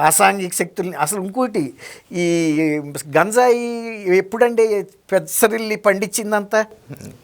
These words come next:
వైఎస్ఆర్సీపీ ప్రభుత్వంలో. అప్పుడు దేశంలో ఎక్కడ గంజాయి దొరికినా దాని మూలాలు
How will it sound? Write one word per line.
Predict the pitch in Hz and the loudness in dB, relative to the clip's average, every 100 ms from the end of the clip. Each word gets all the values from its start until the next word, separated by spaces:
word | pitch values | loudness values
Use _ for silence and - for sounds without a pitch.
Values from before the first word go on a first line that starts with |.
| _ 151 | _ 4
వైఎస్ఆర్సీపీ | 170 185 190 175 180 170 | 4 6 2 2 -8 -8
ప్రభుత్వంలో. | 175 143 - 135 113 _ - - - | -4 -4 -4 -12 -12 _ -20 -20 2
అప్పుడు | 165 - 202 175 170 156 | 2 2 -6 -8 -14 -18
దేశంలో | 143 180 247 254 254 | 2 4 4 2 -2
ఎక్కడ | 233 190 247 233 | 0 2 2 2
గంజాయి | 220 220 240 220 | 0 4 4 6
దొరికినా | 220 220 247 | 2 2 0
దాని | 208 196 | 4 2
మూలాలు | 196 208 226 226 214 | 4 4 4 4 0